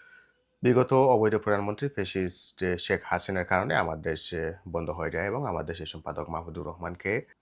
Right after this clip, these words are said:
বিভিন্ন মামলা এবং নির্যাতনের মাধ্যমে দেশ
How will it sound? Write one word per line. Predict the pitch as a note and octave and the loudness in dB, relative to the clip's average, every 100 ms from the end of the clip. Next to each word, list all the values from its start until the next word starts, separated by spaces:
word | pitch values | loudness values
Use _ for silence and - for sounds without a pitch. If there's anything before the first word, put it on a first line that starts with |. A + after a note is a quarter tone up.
| E2+ | -6
বিভিন্ন | F#2 F#2 F2+ | -2 -2 -2
মামলা | F2 F#2 F#2 F2+ F#2 | 0 0 2 4 4
এবং | F#2 F2 F2+ E2+ | 2 0 -2 -2
নির্যাতনের | F2+ F2+ F2 F2 | -2 -2 -2 -4
মাধ্যমে | E2 E2 B2 D#3+ | -4 -4 -4 -2
দেশ | G#2 E2 - | -2 -2 -6